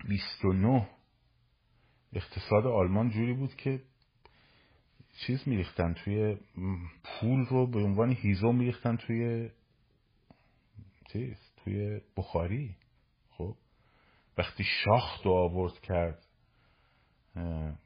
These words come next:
وزیر اقتصاد، یه سیستم اقتصادی رو تعریف، تدوین کرد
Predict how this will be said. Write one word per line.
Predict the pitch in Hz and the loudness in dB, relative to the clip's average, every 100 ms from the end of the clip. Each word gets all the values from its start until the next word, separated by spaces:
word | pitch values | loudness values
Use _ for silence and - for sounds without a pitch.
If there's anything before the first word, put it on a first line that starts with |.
| _ _ _ _ | _ _ _ _
وزیر | 90 85 87 85 | -2 0 0 0
اقتصاد، | 80 - 85 - 90 104 123 - _ - | -2 -4 -4 0 0 0 -4 -12 _ -10
یه | 95 - | -8 -6
سیستم | 98 - 113 | -8 -2 0
اقتصادی | 120 104 - 90 92 90 110 135 | 0 0 -4 -2 0 0 0 -2
رو | |
تعریف، | 135 - 110 110 107 - _ _ _ _ | -2 -2 0 -2 -6 -14 _ _ _ _
تدوین | - 101 95 101 98 | -2 0 0 0 0
کرد | 98 95 95 104 | 0 0 0 -4